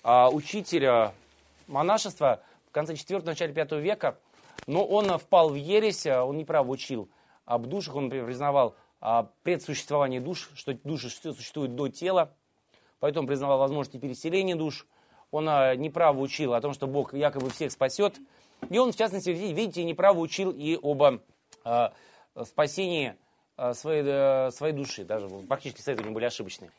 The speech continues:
И поэтому Лесочник говорит, смотрите, говорит, что нельзя там сразу требовать от, от себя многого. Нельзя пытаться сразу же сломать себя целиком и за-, заставить себя там, посадить себя на хлеб и воду. Здесь очень важный принцип, который на самом деле очень важно помнить. Дело в том, что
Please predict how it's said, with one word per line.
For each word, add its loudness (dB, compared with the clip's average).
И -16
поэтому 4
Лесочник -2
говорит, 6
смотрите, 2
говорит, -4
что 8
нельзя 2
там 4
сразу 4
требовать -2
от, -2
от -2
себя 4
многого. 0
Нельзя 4
пытаться 2
сразу 6
же -2
сломать 4
себя 2
целиком 2
и 4
за-, 2
заставить 2
себя -2
там, 0
посадить 0
себя 2
на -2
хлеб -4
и 0
воду. -6
Здесь -6
очень -4
важный 4
принцип, -4
который 0
на -2
самом -2
деле 2
очень -2
важно 4
помнить. -6
Дело 2
в 0
том, 6
что 6